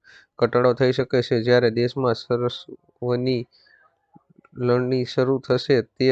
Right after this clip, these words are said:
સમયે તેલના ભાવ ઘટી શકે છે.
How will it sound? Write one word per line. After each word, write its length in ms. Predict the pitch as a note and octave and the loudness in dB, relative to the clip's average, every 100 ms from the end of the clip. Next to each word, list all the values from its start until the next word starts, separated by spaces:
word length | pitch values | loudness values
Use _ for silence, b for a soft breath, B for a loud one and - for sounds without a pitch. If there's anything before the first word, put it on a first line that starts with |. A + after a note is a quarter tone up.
| A#2 | 2
સમયે 440 | - B2+ B2+ B2 A2 | 0 -2 0 0 -2
તેલના 420 | - A#2+ B2+ A2+ | -2 0 0 0
ભાવ 220 | - D3 - _ _ - | 2 0 -2 _ _ -4
ઘટી 280 | C#3 C#3 | 0 0
શકે 280 | A#2 A2+ A2+ | 0 -4 -4
છે. 140 | G#2+ | -8